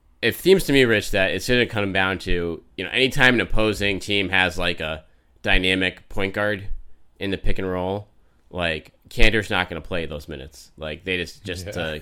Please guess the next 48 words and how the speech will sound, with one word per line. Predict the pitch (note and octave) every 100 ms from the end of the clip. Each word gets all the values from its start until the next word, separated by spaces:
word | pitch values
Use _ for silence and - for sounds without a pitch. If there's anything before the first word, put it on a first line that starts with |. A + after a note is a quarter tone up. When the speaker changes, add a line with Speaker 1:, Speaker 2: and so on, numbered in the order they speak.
| -
Speaker 1:
<laughs> | -
right, | A2 C#3+
like, | B2+ F#3
that's | D#3+ -
pretty | C4 G3
much | E3
just, | D3
like, | A#2+ A2 - -
so | - D#3
the | -
Suns | D#3 D#3+
didn't | - D3+
have | B2+ A#2+
that | A#2 D#3
guy. | A#2 F#2 F2+ G2 -
Like, | G2 E2+
Booker | A#2 A2+ A#2 G#2+
is | G2 -
a | F2+
great | G#2 F#2+
player, | A2+ G2
but | F#2 F#2
he's | F2
not | F#2+ E2+
really | F2+ F2
a, | E2 D#2+ - - - - -
and | G2+ G2 F#2+ F#2 F2+ D#2+ - - -
Rubio, | - A#2 G#2+ A2 G#2 G2 G2 F#2 F2+ F2
you | F2+
know, | F2
he, | - A#2
I | G#2
think | A2+ A#2 - - -
they | - G#2+
kinda | A#2 G#2+
kept | - A2 -
Kanter | B2 A2+ A2+ G#2+
in |
against | G2 F#2+ F#2 - - - - -
when | G#2+
he | G2 G#2+
could | G#2 G#2+ G2+
face | G#2 -
Kaminsky. | G2 A2 G#2+ F#2+
They | F2+
didn't | F#2+ F#2
have | F2+ F2
him | F2+ F2 F2